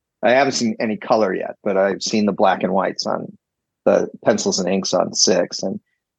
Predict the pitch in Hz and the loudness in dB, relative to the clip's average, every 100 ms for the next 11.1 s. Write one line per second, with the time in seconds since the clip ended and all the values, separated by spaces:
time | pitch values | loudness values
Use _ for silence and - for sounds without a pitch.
0 | _ 117 113 101 - - 98 87 - - | _ 2 4 2 -2 0 0 0 -2 0
1 | 90 87 - 90 - _ _ _ _ _ | 0 -2 -2 -4 -6 _ _ _ _ _
2 | _ _ 104 101 107 107 104 92 98 98 | _ _ -2 0 2 2 2 0 0 -2
3 | 92 95 92 92 92 - - _ - 98 | -2 -2 0 2 0 -2 -6 _ -6 -4
4 | 98 90 - - _ _ _ _ _ _ | -2 -4 -10 -16 _ _ _ _ _ _
5 | _ _ _ _ _ 107 101 92 101 101 | _ _ _ _ _ -6 -2 2 2 4
6 | 135 139 113 101 135 117 104 101 - 104 | 2 2 0 2 4 2 2 -2 -2 -2
7 | 95 - 104 98 95 92 87 90 - _ | -4 -2 -2 -2 0 2 2 0 -4 _
8 | _ _ _ _ - - 127 117 113 - | _ _ _ _ -18 -4 0 2 0 -4
9 | 92 110 98 95 - 107 - 98 95 - | -2 2 2 0 -2 -2 -2 0 -2 -4
10 | _ _ - 95 95 - 101 90 90 101 | _ _ -8 -6 0 2 2 0 -4 -2
11 | 90 | -2